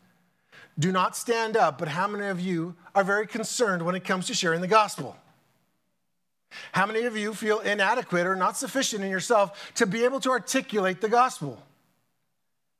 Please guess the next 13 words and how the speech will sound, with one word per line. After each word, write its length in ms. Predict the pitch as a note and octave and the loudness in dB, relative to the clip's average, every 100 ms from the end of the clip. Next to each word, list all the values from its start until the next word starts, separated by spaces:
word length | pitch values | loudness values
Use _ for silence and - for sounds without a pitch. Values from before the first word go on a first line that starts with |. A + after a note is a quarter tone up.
| _ _ _ - | _ _ _ -12
Look 240 | C#3 - | -12 -10
what 160 | F3+ F3 | -12 -14
Paul 440 | - A2+ A2+ B2+ _ _ _ _ _ _ - | -16 -14 -14 -16 _ _ _ _ _ _ -10
asks 240 | E3 - | -8 -8
for, 300 | - G#2 F2+ - _ _ _ _ _ _ | -12 -18 -20 -20 _ _ _ _ _ _
prayer. 500 | - - F3+ A2 - - _ _ _ _ _ _ _ _ _ _ _ _ _ - | -16 -10 -10 -10 -16 -20 _ _ _ _ _ _ _ _ _ _ _ _ _ -10
We 180 | C3+ G3+ | -6 -4
are 80 | F#3 | -4
to 120 | D#3 | -8
pray 340 | - - A3 | -10 -6 -6
for 180 | G#3+ - | -6 -10
one 240 | F#3 F3 F3+ | -8 -6 -6
another. 540 | D#3+ D#3+ D3 B2+ G#2+ | -4 -6 -6 -8 -10